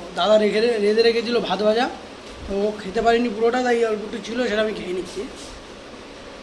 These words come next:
তো যাই হোক, আমি খেয়ে নিই। আর এখানে একটু হাওয়া হচ্ছে, হতে পারে বৃষ্টি হবে,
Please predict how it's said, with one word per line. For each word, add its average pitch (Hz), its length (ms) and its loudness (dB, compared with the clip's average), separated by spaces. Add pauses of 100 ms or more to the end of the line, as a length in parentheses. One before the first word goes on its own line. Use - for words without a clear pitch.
(100)
তো 196 60 -4
যাই 202 200 2
হোক, 220 180 -2
আমি 202 120 -2
খেয়ে 202 220 2
নিই। 214 180 4 (840)
আর 196 440 0
এখানে 226 300 0
একটু 254 180 -2 (1300)
হাওয়া 208 180 4
হচ্ছে, 226 400 0
হতে 262 500 -6
পারে 220 180 0
বৃষ্টি 180 360 -6
হবে, 180 220 -6